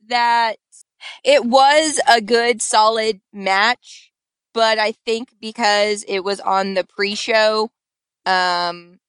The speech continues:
there was just so much going on,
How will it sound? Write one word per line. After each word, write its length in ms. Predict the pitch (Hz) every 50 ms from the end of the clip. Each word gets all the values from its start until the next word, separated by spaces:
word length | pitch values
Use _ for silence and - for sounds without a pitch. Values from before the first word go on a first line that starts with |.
| _ _ _ _ _ _ _ _ _ _ _ _ -
there 160 | 220 220 220
was 140 | 226 233 240
just 200 | 233 233 - - -
so 180 | 240 226 226
much 640 | 233 240 233 226 226 220 _ - - _ - - _ 202 190 _ _ -
going 440 | 214 208 202 214 214 214 214 202 180
on, 680 | - 190 196 202 220 226 233 247 247 247 247 247 254